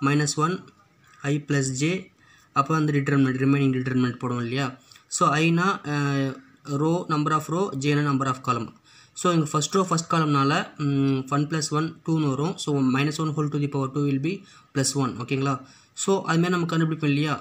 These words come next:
அப்போது அதுமாரி ஒவ்வொரு எலமெண்ட்ஸ்க்கும் நம்ம கோஃபேக்டர் கண்டுபிடிப்போம். அந்த கோஃபேக்டர் மேட்ரிக்ஸை நம்ம இப்படி எழுதலாம் இல்லையா? So இந்த கோஃபேக்டர் மேட்ரிக்ஸுக்கு வந்து நம்ம டிட்டர்மினன்ட் எடுத்தோம்னா ஒரு டிட்டர்மினன்ட் வேல்யூ கிடைக்கும் இல்லையா? அதுக்கான ஸ்கொயர் கண்டுபிடிச்சோம்னா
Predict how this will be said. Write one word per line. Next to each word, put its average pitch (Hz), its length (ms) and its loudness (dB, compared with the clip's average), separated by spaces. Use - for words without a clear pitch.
அப்போது 170 380 -4
அதுமாரி 180 260 4
ஒவ்வொரு 190 320 4
எலமெண்ட்ஸ்க்கும் 175 460 0
நம்ம 165 200 2
கோஃபேக்டர் 160 420 -2
கண்டுபிடிப்போம். 135 480 -2
அந்த 151 180 0
கோஃபேக்டர் 175 500 -2
மேட்ரிக்ஸை 143 400 0
நம்ம 165 180 2
இப்படி 139 200 2
எழுதலாம் 131 240 -2
இல்லையா? 143 200 0
So 175 80 0
இந்த 165 120 2
கோஃபேக்டர் 196 520 -2
மேட்ரிக்ஸுக்கு 147 520 -4
வந்து 143 180 -2
நம்ம 143 180 2
டிட்டர்மினன்ட் 160 360 0
எடுத்தோம்னா 123 420 -2
ஒரு 185 120 4
டிட்டர்மினன்ட் 185 400 2
வேல்யூ 165 240 4
கிடைக்கும் 147 220 2
இல்லையா? 160 140 2
அதுக்கான 175 420 -2
ஸ்கொயர் 175 300 0
கண்டுபிடிச்சோம்னா 147 600 2